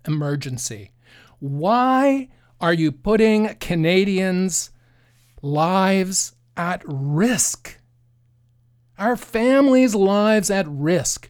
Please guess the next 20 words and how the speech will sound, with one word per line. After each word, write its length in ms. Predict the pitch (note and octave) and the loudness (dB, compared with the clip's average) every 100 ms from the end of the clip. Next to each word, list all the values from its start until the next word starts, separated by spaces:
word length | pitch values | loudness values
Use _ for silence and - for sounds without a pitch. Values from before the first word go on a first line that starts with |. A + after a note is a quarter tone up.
| - - | -20 -6
for 140 | D#3+ | -4
an 80 | D3+ - | -4 -2
optional 640 | F#3+ G#3+ - G3+ F#3+ G3 | 0 0 -2 -2 -2 -2
election 680 | E3 D#3 D#3 - - D#3 D3+ - | -4 -2 -2 -4 -8 -8 -8 -8
in 140 | D3 | -8
a 100 | C3+ - | -8 -10
public 640 | - E3+ D#3 D#3+ D#3 - - | -8 -6 -4 -4 -6 -10 -18
health 500 | - E3 D3+ D3+ - _ | -8 -6 -6 -8 -18 _
emergency?" 880 | D#3 C3+ C3 A#2 A2+ - A2 F#2+ - _ _ _ _ - | -14 -10 -12 -12 -10 -10 -10 -14 -20 _ _ _ _ -12
Now, 100 | D3+ | -6
this 160 | G#3 C4 | -4 -2
is 100 | D#4 | -2
a 40 | |
question 380 | G3 G3+ - F3+ | 0 -2 0 -2
that 80 | E3 | -2
has 220 | D#3 - | -4 -6
to 100 | E3 | -8
be 260 | D#3 D3 - - - - | -6 -8 -14 -20 -20 -8
repeatedly 720 | E3+ - F3 G3+ A3+ G#3+ G3 | -6 -6 -4 0 2 4 2
asked 640 | E3 D3+ D3+ - - - | 0 -2 -2 -4 -8 -16